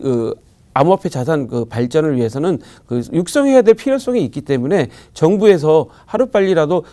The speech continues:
중소거래소도 어떠한 가이드라인을 제시를 해줘야지만이 거기에 맞는 거래를 할 수 있을 것 같습니다.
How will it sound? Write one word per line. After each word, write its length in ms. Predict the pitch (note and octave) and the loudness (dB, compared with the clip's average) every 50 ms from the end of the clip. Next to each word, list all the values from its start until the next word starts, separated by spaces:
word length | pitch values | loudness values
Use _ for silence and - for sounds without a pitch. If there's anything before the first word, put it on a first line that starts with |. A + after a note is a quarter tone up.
| _ | _
중소거래소도 880 | - - D3+ F3 F3+ G#3 A#3 G#3 G3+ F3+ E3+ F3 D#3+ D3+ C#3 F3+ - - | -8 -2 -2 2 4 6 6 6 6 4 2 2 0 0 0 0 0 0
어떠한 480 | - A#2 C3 B2+ - - G#3+ A3 G#3+ - | 0 -2 -4 -2 0 2 2 2 2 0
가이드라인을 720 | - - B2+ C3+ C#3+ C#3+ E3+ D#3+ E3 D#3+ D3+ D3+ E3 D#3 | -2 -2 -2 -2 -2 -2 0 0 0 0 0 -2 -2 -4
제시를 460 | - C3 B2+ B2+ C3+ F3+ D#3 D3 D3+ | -2 -2 -2 -2 -2 -2 -2 -2 0
해줘야지만이 720 | F#3+ A#3 A#3+ C#4 A#3+ G#3 F#3 E3+ C#3 B2 A#2+ C3+ D#3 D#3 - - - - - | -2 0 2 2 2 2 2 0 -2 -2 -2 -2 -2 -2 -4 -6 -14 -20 -10
거기에 360 | - - C3+ C#3 E3+ A3+ A3+ | -4 -4 -2 2 2 2 4
맞는 260 | D#3+ B2 B2+ D3+ F3+ | 4 2 0 0 0
거래를 460 | - A#2 A2+ B2 C3+ C#3+ D#3 D3 A2 | -2 -2 -2 -2 0 0 0 -2 -2
할 80 | E3 A3+ | -4 -8
수 140 | A3 - B3 | -6 -6 -6
있을 220 | - B2 - - | -6 -6 -8 -6
것 120 | - F#3 E3 | -4 -2 -2
같습니다. 520 | B2+ A2+ - - B2+ B2 A#2+ D#3+ C3 A2 | -2 -2 -4 -6 -4 -2 -2 -2 -2 -4